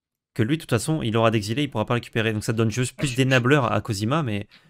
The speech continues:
Speaker 1: pas, pas
Speaker 2: je suis
Speaker 1: énorme,
Speaker 2: d'accord,
Speaker 1: quoi.
Speaker 2: je vais, je vais, je vais pas t'argumenter que The Omen Kill est une bonne carte, hein. Par contre,
Speaker 1: Mm.
Speaker 2: Cosima, euh,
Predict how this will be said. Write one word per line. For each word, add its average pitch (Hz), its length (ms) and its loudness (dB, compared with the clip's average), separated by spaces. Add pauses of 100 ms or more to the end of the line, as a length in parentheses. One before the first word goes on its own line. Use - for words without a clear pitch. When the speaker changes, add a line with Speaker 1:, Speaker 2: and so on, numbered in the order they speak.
(1000)
Speaker 1:
pas, 95 300 2
pas 120 120 2
Speaker 2:
je 131 60 4
suis 131 40 0
Speaker 1:
énorme, 120 160 2
Speaker 2:
d'accord, 160 180 2
Speaker 1:
quoi. - 40 -2
Speaker 2:
je - 120 -4
vais, 123 320 -2
je 107 140 -6
vais, 120 160 -8
je - 120 -8
vais 113 100 -2
pas 147 160 0
t'argumenter 120 580 -2
que 120 180 0
The 104 140 -2
Omen 113 340 0
Kill 156 220 -2
est 120 160 -2
une 110 100 -2
bonne 117 140 0
carte, 110 280 -4
hein. 104 200 -8
Par - 140 -10
contre, 117 160 0
Speaker 1:
Mm. 117 40 -4
Speaker 2:
Cosima, 120 520 -2
euh, 95 180 -4